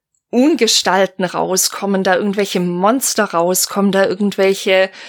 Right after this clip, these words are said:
vielleicht auch, wenn man jetzt nochmal in die klassische Psychoanalyse geht, irgendwelche schmutzigen, in Anführungszeichen, Triebe raus? Kommen da irgendwelche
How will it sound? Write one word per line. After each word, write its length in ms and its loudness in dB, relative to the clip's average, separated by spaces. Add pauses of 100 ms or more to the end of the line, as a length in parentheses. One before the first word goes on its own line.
(120)
vielleicht 540 -2
auch, 200 0
wenn 120 -2
man 100 0
jetzt 160 -2
nochmal 260 0
in 120 -2
die 180 -4
klassische 560 0
Psychoanalyse 760 0
geht, 340 2 (340)
irgendwelche 880 2 (680)
schmutzigen, 960 2
in 260 -2
Anführungszeichen, 1120 -2
Triebe 580 -2
raus? 400 2
Kommen 240 -2
da 120 0
irgendwelche 920 -2